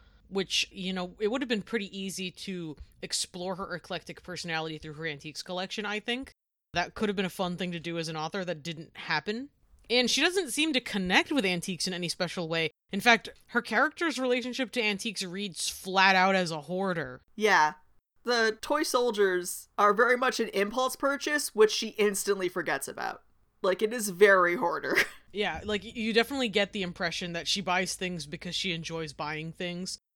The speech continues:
Speaker 1: and not because she has a special relationship. This story is about stories,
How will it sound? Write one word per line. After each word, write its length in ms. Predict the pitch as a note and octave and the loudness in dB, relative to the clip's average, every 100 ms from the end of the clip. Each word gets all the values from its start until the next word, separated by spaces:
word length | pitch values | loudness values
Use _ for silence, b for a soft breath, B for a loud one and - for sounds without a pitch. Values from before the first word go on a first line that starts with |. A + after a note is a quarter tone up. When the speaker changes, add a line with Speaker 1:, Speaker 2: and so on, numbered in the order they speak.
| - | -8
Speaker 1:
and 120 | F3+ | -4
not 180 | F3+ - | -4 -6
because 200 | F3+ E3 | -6 -4
she 100 | F3+ | -2
has 160 | D#3+ | -2
a 60 | D3+ | -4
special 320 | - D#3 D#3+ | -6 -8 -10
relationship. 680 | C#3+ D3 C#3+ - B2+ B2 - _ _ _ _ _ _ | -12 -10 -10 -12 -12 -16 -18 _ _ _ _ _ _
This 160 | D4+ - | 2 4
story 440 | - F#4 F4 D#4 | 4 4 8 8
is 220 | B3 A#3+ | 6 6
about 480 | A3+ F3+ A3 G#3+ - | 4 6 6 6 6
stories, 720 | - - B3+ B3+ E3+ C3+ C3+ | 2 4 4 2 2 -4 -8